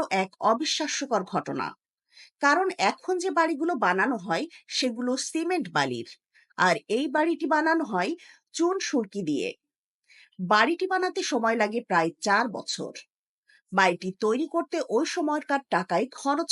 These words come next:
হয় প্রায় পঁয়তাল্লিশ হাজার টাকা। তারপরে কখনো আর বাড়িটির পেছনে এক টাকাও খরচ করা হয়নি বলে জানান বাড়ির বর্তমান মালিক পক্ষ। এই বাড়িটি যেন সবার একটা আবেগের স্থান। দূর দূরান্ত থেকে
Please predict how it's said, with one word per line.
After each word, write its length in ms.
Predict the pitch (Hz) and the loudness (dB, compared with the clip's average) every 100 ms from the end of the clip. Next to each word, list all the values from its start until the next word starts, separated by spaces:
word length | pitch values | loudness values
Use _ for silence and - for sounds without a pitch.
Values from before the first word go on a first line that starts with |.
| 339 | 0
হয় 140 | 339 - | -2 2
প্রায় 200 | 180 180 | 2 2
পঁয়তাল্লিশ 540 | - 302 320 349 254 - 170 | 0 0 0 0 0 -2 -4
হাজার 240 | 127 135 - | -4 -6 -6
টাকা। 280 | - - - - _ _ _ _ - _ _ | -6 -4 -6 -6 _ _ _ _ -20 _ _
তারপরে 560 | 277 339 - 220 220 302 330 | 2 2 2 2 4 2 0
কখনো 320 | 370 - 359 | -2 0 2
আর 140 | 359 | 2
বাড়িটির 440 | 262 220 233 311 285 | 4 2 2 -2 -4
পেছনে 320 | 294 294 311 302 | -4 -2 -2 2
এক 180 | 160 - | 0 0
টাকাও 280 | 185 185 180 - | -4 0 -2 -2
খরচ 340 | 214 214 349 | 0 0 0
করা 220 | - 359 349 | -2 0 0
হয়নি 300 | 302 311 330 | 0 0 2
বলে 220 | 220 165 | 2 0
জানান 360 | 170 165 156 330 - - - 185 | 0 2 2 0 -4 -14 -12 -4
বাড়ির 500 | 175 220 247 381 339 | 2 4 4 2 0
বর্তমান 540 | 220 285 - 381 320 214 | 0 0 0 -2 0 0
মালিক 260 | 135 - _ | -2 -4 _
পক্ষ। 240 | 127 - - 139 85 _ - - _ | -6 -6 -6 -6 -6 _ -20 -20 _
এই 200 | 220 302 | 0 2
বাড়িটি 380 | 359 359 359 359 | 2 2 0 -2
যেন 200 | 285 269 269 | 0 0 0
সবার 580 | - - 247 233 330 339 | -4 -2 0 0 0 0
একটা 280 | 240 - 185 | -2 0 0
আবেগের 400 | - 208 233 226 131 | 2 2 0 -2 -4
স্থান। 380 | - - 143 107 - _ _ _ _ _ _ | -6 -2 0 -2 -8 _ _ _ _ _ _
দূর 320 | 208 202 302 370 - | -10 -2 0 0 -2
দূরান্ত 320 | 349 349 339 | 0 0 0
থেকে 300 | 349 302 339 | -4 -4 -4